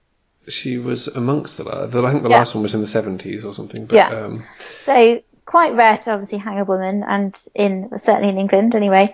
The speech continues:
Speaker 2: Um, and so basically what happened was,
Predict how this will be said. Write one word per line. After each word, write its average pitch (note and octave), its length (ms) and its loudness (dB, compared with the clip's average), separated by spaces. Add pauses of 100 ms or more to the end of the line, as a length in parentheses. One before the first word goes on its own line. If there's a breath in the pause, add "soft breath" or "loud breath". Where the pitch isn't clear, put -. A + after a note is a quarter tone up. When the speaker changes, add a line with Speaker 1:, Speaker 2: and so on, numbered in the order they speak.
(340 loud breath)
Speaker 2:
Um, A3 340 4
and G#3+ 500 2 (160)
so A#3+ 200 4
basically A#3+ 400 2
what C4 180 2
happened G#3+ 320 -2
was, G3 600 0